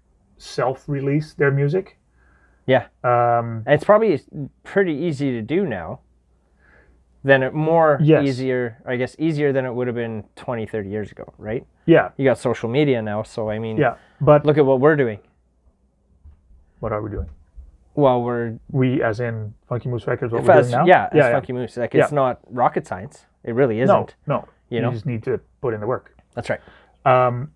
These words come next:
Speaker 1: I do think that if you are already somewhat successful as an artist, you're on the road a lot, and you wouldn't have time to update your website or whatever,
Speaker 2: Right.
Speaker 1: or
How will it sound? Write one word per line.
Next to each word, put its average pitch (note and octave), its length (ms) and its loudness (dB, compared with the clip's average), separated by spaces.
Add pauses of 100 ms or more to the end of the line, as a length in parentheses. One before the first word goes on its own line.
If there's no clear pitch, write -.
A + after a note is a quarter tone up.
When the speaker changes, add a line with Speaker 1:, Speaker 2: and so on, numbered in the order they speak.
(160)
Speaker 1:
I C3+ 100 6
do C#3+ 240 4
think C3 360 -6
that A#2+ 340 -2
if B2 180 -6
you B2+ 160 2
are B2+ 460 2 (540)
already B2 440 0
somewhat B2 400 -6
successful B2+ 480 -6
as G#2+ 100 -4
an A#2 80 -8
artist, B2+ 480 -2 (140)
you're C3 160 2
on B2+ 80 0
the A#2+ 60 -2
road A#2 220 4
a B2+ 40 2
lot, C3+ 320 0 (560)
and A#2 320 -4 (100)
you A#2+ 160 -4
wouldn't B2 260 0
have A2+ 240 -4
time A2+ 340 -4
to A2+ 160 -6
update G#2+ 360 -6
your A2+ 160 -6
website - 380 -14
or A2 180 -12 (180)
whatever, - 460 -12 (180)
Speaker 2:
Right. A2 160 2
Speaker 1:
or G2+ 280 0